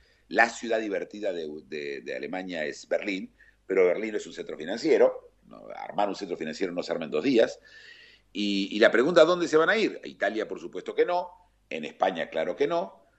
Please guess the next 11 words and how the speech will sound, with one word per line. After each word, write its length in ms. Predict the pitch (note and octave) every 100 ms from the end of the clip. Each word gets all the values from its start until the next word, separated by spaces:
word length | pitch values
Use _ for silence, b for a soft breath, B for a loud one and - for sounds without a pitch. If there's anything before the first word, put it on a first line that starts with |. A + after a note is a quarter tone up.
| b -
eh, 800 | D2+ E2 D#2+ D#2 D#2+ D#2+ D#2+ -
y 60 |
bueno, 260 | D3 A2 F#2
hoy, 260 | C3 E3 D#3+
hoy 160 | C3+ E3
Gibraltar, 540 | - A#2 G2+ D3 C#3+
por 100 | A2
ejemplo, 380 | G2 B2+ C3 B2+
pidió 560 | F2 E2 G2+ A#2 A#2+
y 160 | G#2 D#2+
ofreció 720 | C#2+ E2+ F2 - A2+ B2+ C3